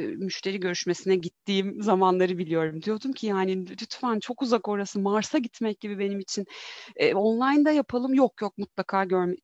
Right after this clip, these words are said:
mutlaka görmemiz lazım değilmiş. Bir kere böyle bir algıda bir değişim oldu sanırım.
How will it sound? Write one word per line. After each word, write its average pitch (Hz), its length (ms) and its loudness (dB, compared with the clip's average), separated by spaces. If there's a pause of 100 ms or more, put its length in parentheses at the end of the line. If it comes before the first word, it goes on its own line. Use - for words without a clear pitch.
mutlaka 247 500 2
görmemiz 233 400 0
lazım 214 500 0
değilmiş. 190 540 2
Bir 190 60 -12
kere 190 300 -6
böyle 185 260 -2
bir 202 220 -6
algıda 175 380 -4
bir 175 100 -8
değişim 170 380 -2
oldu 165 240 -8
sanırım. 160 420 -6